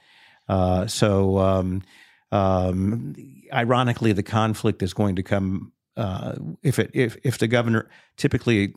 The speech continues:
a determined governor and a lieutenant governor will get what they want. Um, but I, I think this, this, this one may still fail, uh, once House members become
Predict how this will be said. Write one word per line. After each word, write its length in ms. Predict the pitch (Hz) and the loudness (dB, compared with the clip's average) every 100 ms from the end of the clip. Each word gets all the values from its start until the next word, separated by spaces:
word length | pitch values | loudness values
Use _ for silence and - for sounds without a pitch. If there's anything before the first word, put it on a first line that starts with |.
| _ _ _ | _ _ _
a 60 | 131 | 0
determined 480 | 107 - 123 113 | 2 2 2 2
governor 360 | 104 104 104 101 | 2 2 2 2
and 100 | 92 | 2
a 40 | |
lieutenant 360 | 98 92 101 98 | 0 0 -2 -2
governor 260 | 87 87 87 | -2 -2 -4
will 100 | 92 | -2
get 180 | 95 | -2
what 120 | 98 90 | -2 -4
they 100 | 87 | -4
want. 320 | 92 87 - _ _ _ _ 107 | -4 -6 -10 _ _ _ _ 0
Um, 500 | 98 98 95 92 147 | 2 4 2 0 -2
but 220 | 110 92 | -2 0
I, 160 | 98 - | -2 0
I 100 | 110 | -2
think 260 | - 98 90 | -2 -4 -4
this, 320 | 98 - - | -8 -8 -4
this, 420 | 160 - - - 247 233 | -4 -2 -6 -8 -8 -2
this 180 | 143 113 | -2 0
one 160 | 104 | -2
may 140 | 95 90 | 0 -4
still 280 | - 101 | -2 -2
fail, 520 | 90 - 104 92 87 - - - _ - | 0 0 2 0 -2 -8 -20 -20 _ -2
uh, 160 | 98 - | 0 0
once 420 | 117 104 - - | 0 -2 -2 -6
House 280 | - 95 - | -4 -4 -2
members 380 | 95 92 87 90 | -2 -2 -4 -2
become 600 | 90 - 90 87 87 | -6 -4 -4 -4 -4